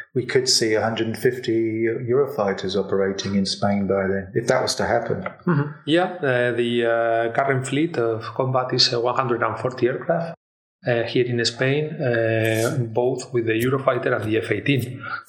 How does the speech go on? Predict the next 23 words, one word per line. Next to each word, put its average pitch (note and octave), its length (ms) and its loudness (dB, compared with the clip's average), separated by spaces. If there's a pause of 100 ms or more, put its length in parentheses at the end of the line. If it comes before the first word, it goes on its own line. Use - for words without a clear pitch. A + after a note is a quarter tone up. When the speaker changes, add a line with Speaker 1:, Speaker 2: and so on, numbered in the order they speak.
Speaker 1:
Yeah. A#2+ 140 2
Speaker 2:
So, G#2 240 0
uh, G2+ 580 0
yeah, A2+ 220 2
this A2+ 260 2
is, - 220 4
uh, G#2+ 300 2
obviously A2+ 460 0
our, G#2+ 440 0
our G#2+ 140 0
desire A#2 580 2
or, G2+ 180 -2 (140)
uh, G2+ 140 0
or, G#2 240 0
or G#2+ 260 -2
target. B2 460 -2 (320)
Speaker 1:
Great, C#3+ 400 -2
and A2 120 -2
despite C3+ 380 0
the - 80 -6
fact A#2+ 320 -2
that A#2 180 0
you, A2+ 80 -2